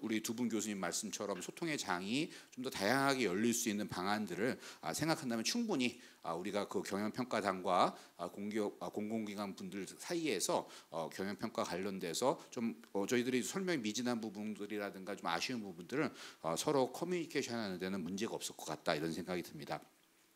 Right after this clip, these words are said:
근데 이제 사실은 또 이제 공공기관 분들이 경영평가가 제일 중요하고 아까 이종욱 교수님이 뭐 시종, 아, 뭐죠? 그 뭐 기승전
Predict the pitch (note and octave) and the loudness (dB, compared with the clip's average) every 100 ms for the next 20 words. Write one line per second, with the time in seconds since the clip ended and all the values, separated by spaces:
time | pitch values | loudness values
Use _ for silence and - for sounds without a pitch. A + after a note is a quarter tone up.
0 | - - - - - - F#3 E3+ F#3 B2+ | -20 -18 -18 -16 -12 2 6 12 12 12
1 | C#3+ F3 E3 F3 C#3+ C#3+ C3+ C#3+ D#3 D3+ | 6 6 6 6 6 4 2 2 2 2
2 | C#3+ C#3+ C#3 C#3 A#2 C3 C3+ C#3 - B2 | 0 0 0 0 2 0 0 -4 0 2
3 | A#2+ A2 A2 - A2+ G#2+ A2+ A2 - - | 2 2 0 0 0 2 0 -2 -6 -4
4 | - C#3+ A#2+ A#2+ D3+ C#3+ C#3+ C#3 B2+ B2 | 2 6 6 8 6 6 2 2 0 0
5 | B2+ A#2 A2+ A2 - E3+ D#3+ C#3+ B2 - | 2 2 2 2 2 2 0 0 -2 -8
6 | - - F#2+ G2+ A#2 D#3+ D#3+ - - _ | -16 -14 -8 -2 0 0 -4 -20 -20 _
7 | - F#2+ E2 - - F2+ F2 - _ _ | -4 -4 -4 -10 -12 -8 -8 -12 _ _
8 | _ _ - - - - - - - C3 | _ _ -20 -20 -20 -18 -20 -8 0 4
9 | D3 C#3 B2+ C3 B2+ A2 | 4 6 8 8 8 0